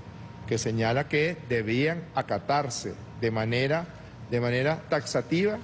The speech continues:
cualquier elemento que decidieran las instituciones del Estado venezolano. Aquí el punto dice, uno, respetar la Constitución de la República Bolivariana de Venezuela y las leyes. No lo hicieron, porque, eh,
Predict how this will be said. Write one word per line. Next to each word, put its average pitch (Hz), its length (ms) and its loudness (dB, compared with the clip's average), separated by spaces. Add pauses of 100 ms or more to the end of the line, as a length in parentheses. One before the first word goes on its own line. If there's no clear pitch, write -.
(160)
cualquier 139 560 2 (1040)
elemento 147 520 2
que 175 80 2
decidieran 131 420 2
las 165 120 4
instituciones 151 480 2
del 196 80 2
Estado 135 320 2
venezolano. 123 460 0 (240)
Aquí 107 180 -8
el - 60 -2
punto 156 180 0
dice, - 220 2 (160)
uno, 180 280 2 (520)
respetar 156 420 2
la 196 80 2
Constitución 151 460 0
de 185 60 2
la 185 40 4
República 165 420 0
Bolivariana 151 460 2
de 170 60 4
Venezuela 175 500 0
y 143 60 -2
las 127 120 2
leyes. 113 240 2 (200)
No 117 160 2
lo 131 80 2
hicieron, 120 320 0 (520)
porque, 135 680 2
eh, 113 420 0